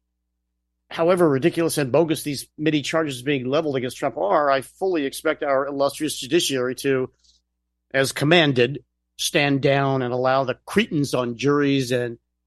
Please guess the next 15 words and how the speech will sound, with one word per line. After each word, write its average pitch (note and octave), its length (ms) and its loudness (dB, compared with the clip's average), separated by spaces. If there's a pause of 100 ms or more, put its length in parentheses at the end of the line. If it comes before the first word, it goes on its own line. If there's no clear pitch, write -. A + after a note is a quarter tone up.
(640)
on D3 240 0
the D#3+ 80 0
bench D3 680 -4 (260)
in B2+ 280 -6
Washington, C3+ 400 -2
D C3 160 -6
C C#3+ 160 -4
and C3 100 -4
elsewhere A#2+ 500 -6 (220)
convict C3+ 400 -2
the A#2+ 60 -6
president A#2+ 580 -4
and A#2 180 -8
send D3+ 400 -2
him B2 420 0